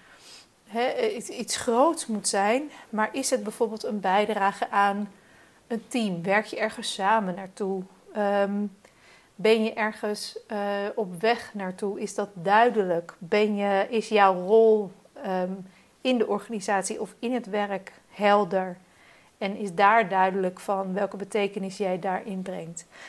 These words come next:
Het is echt een menselijke behoefte om, eh, van betekenis te zijn.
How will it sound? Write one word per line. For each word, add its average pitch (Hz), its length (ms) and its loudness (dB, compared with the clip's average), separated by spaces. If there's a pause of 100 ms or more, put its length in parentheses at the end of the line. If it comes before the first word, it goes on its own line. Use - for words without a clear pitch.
(140)
Het - 140 -4
is 226 120 -2
echt 277 260 0
een 220 260 0
menselijke 240 800 0 (100)
behoefte 196 800 0
om, 208 260 -6 (320)
eh, 196 300 -2
van 214 260 0
betekenis 208 640 -2
te 208 100 -12
zijn. 160 360 -12